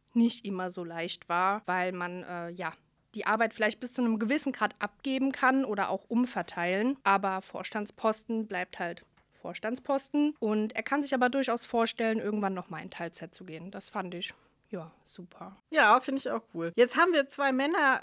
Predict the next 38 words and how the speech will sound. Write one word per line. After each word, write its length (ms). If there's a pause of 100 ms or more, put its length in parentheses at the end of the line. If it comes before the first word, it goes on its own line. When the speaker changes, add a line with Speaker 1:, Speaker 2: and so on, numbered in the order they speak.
(140)
Speaker 2:
zitiert 600
und 200 (240)
das 460
fand 240
ich 120
auch 80
das 160
Spannende 400 (380)
daran, 240
was 140
mich 220
auch 100
so 140
ein 80
bisschen 340
irritiert 480
hat. 220
Da 160
waren 260
wirklich 500 (200)
viele 400
Männer 280
involviert, 640
nicht 240
nur 240
auf 200
der 140
Bühne, 480 (220)
sondern 320
auch 120
dahinter, 560
also 200
bei 140
der 160
Organisation. 880
Ich 140
will 80
jetzt 280